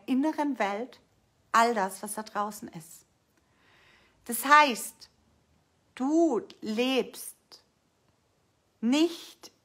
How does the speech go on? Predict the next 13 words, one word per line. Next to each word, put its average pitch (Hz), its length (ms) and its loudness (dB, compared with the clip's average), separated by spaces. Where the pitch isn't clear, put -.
im 240 380 0
Außen 262 680 6
und 214 280 -6
reagierst 247 1160 0
auf 226 320 10
das 196 260 -6
Außen, 254 720 0
sondern 262 600 8
du 254 140 2
nimmst 311 460 4
das 226 260 0
Außen 269 640 6
wahr, 233 460 10